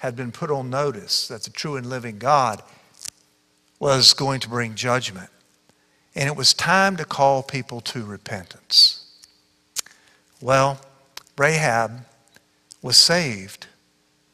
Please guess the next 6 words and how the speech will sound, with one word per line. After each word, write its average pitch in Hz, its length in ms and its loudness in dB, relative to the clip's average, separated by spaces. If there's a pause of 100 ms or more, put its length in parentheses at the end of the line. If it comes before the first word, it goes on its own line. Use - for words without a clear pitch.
(240)
when 156 140 0
her 165 100 2
contemporaries 156 1300 2
all 170 240 8
around 220 380 4
her 180 180 0